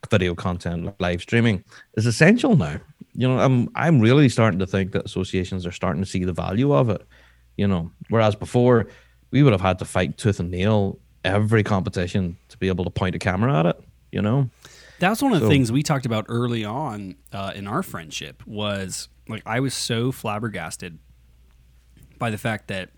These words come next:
Speaker 2: you had people fighting you to live stream, uh,
Speaker 1: Mm.
Speaker 2: music from their event. And I remember talking to you, I was like, "Dude, if you were doing that at my event, I would be paying you."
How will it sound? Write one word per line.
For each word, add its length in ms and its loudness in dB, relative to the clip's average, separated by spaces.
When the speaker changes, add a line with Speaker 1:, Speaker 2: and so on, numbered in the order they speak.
Speaker 2:
you 160 0
had 160 2
people 240 -4
fighting 520 -2
you 480 -2
to 240 -8
live 360 -4
stream, 640 -4
uh, 360 -10
Speaker 1:
Mm. 220 -14
Speaker 2:
music 640 -2
from 220 -12
their 240 -8
event. 380 -8
And 520 -2
I 60 0
remember 240 2
talking 300 -2
to 60 -2
you, 60 0
I 20 0
was 80 -2
like, 140 -6
"Dude, 160 0
if 120 -8
you 80 -8
were 60 -10
doing 160 -8
that 140 0
at 40 -2
my 180 -4
event, 260 -2
I 60 -4
would 100 -2
be 80 4
paying 400 0
you." 60 -16